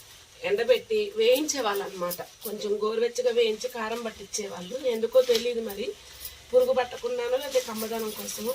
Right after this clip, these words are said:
భలే ఉండదండి కారం. మీకు ఎవరైనా అట్లా వేయించి కారం పట్టిస్తారా?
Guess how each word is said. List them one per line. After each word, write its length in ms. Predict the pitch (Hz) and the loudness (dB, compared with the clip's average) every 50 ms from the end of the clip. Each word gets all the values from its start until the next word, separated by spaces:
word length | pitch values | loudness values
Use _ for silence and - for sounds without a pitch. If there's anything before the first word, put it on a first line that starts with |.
| - - 214 | -6 -6 -4
భలే 280 | 220 226 226 220 214 | -2 -2 -2 -2 -4
ఉండదండి 480 | 214 214 214 226 233 226 226 208 202 196 - | -4 -4 -4 -4 -4 -2 -4 -4 -4 -6 -8
కారం. 280 | 208 190 196 - 240 254 - - - - - - - - - - - - - | -8 -10 -8 -8 -8 -10 -10 -12 -14 -14 -14 -14 -16 -18 -18 -16 -14 -6 2
మీకు 220 | 220 233 233 - 233 | 2 2 2 2 -2
ఎవరైనా 400 | 226 220 226 226 233 233 247 240 | -4 -4 -4 -4 -2 0 0 -2
అట్లా 240 | 233 226 - 226 | -2 -4 -6 -6
వేయించి 640 | 226 220 214 220 226 226 - - 285 277 254 220 196 - - - | -4 0 0 0 0 0 -2 -4 -2 -2 -4 -6 -6 -8 -12 -12
కారం 260 | - - - 220 226 | -10 -8 -8 -8 -8
పట్టిస్తారా? 640 | 220 214 - - 214 - - - 226 202 - 208 | -8 -10 -8 -10 -10 -10 -8 -8 -8 -6 -6 -8